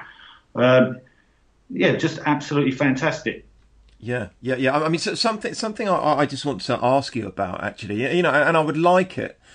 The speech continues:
Speaker 2: if you go on the record with this, 'cause I think this is an important point that people need to know about. Um, and that is that I have it on some pretty good authority that you, uh, Mister Nick Ebden, and Bob
Speaker 1: <laughs>
Speaker 2: Burns on Saturday afternoon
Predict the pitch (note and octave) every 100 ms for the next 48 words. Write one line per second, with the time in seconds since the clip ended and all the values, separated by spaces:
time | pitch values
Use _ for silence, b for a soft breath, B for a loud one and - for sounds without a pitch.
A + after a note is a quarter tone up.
0 | b - - C3+ C#3 C3+ B2 C3+ B2 A2
1 | C3 B2+ G#2+ F#2 G2 G2 F#2+ C3 D3 F#3
2 | G#3+ G#3 G3+ D#3 E3 D3+ C3+ D#3 C#3+ C#3
3 | G2 - A2 G2 G2 - C3 - B2 C3+
4 | C3 B2+ A#2+ A#2+ G#2 F#2 C#2 - B B
5 | B B - A#2+ A2+ A#2 A#2+ A#2+ C3 F3
6 | F3+ - - F3+ F3+ E3 D3 C3 C3 B2+
7 | - - F#3+ - D#3+ D3 - A#2 A#2 C#3
8 | A#2+ G2+ F#2 F#2 G#2+ G#2+ C#3+ E3 G3 A#3
9 | _ - G#2+ G#2 A2+ - G2 G#2 - G#2+
10 | G#2 - A2+ G#2+ b b D#3 E3+ F3+ F3
11 | C#3+ - - - C3+ G3+ G#3 D3+ D3+ C3
12 | A2+ G2 - - b b B2+ B2+ - F#3+
13 | - E3+ D3 C#3+ C3 - C#3 A#2 F#2